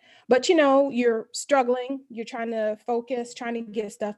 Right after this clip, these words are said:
done, 'cause I knew I had a short period of time. I had to pass this so that I could move forward. Um, and I was sitting there, I was drinking a lot, I was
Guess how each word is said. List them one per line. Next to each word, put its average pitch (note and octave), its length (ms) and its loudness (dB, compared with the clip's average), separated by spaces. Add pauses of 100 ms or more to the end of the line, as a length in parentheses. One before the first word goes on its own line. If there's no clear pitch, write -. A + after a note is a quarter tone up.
done, G#3+ 320 -4
'cause G3+ 140 -12
I F#3+ 80 -6
knew A3 180 -6
I G#3+ 80 -6
had G#3+ 160 -10
a G3 40 -10
short G3 260 -10
period F3+ 240 -10
of F3 60 -20
time. F#3+ 240 -12
I E3 40 -16
had G3+ 260 -8
to G3+ 80 -8
pass F#3+ 320 -14
this F#3 220 -8
so F#3 80 -12
that E3 140 -10
I E3 180 -10
could - 180 -16
move D#3+ 200 -10
forward. G3 640 -6 (640)
Um, E3+ 540 -6 (580)
and F#3 340 -4
I F#3 80 -2
was F3+ 120 -4
sitting C4+ 260 0
there, B3+ 220 -4
I G3+ 40 -10
was E3 160 -10
drinking B3+ 420 -2
a A#3+ 80 -6
lot, A#3 560 -8
I - 120 -8
was - 200 -14